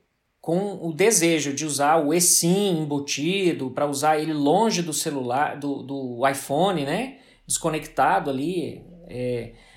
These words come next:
aí, de repente, pode, talvez, rolar aqueles esquemas da banda, né?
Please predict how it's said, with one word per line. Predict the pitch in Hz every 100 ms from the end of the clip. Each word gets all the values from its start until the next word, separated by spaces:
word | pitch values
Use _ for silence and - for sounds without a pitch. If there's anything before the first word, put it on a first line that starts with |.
| - -
aí, | 127
de | 143
repente, | 180 220 196 226 -
pode, | - 180 208 247 185 165
talvez, | - 196 151 196 - - -
rolar | 175 175 175 170
aqueles | 185 - 190 196
esquemas | - 190 185 175
da | 202
banda, | 185 143 156 180 127 123
né? | 131 139 -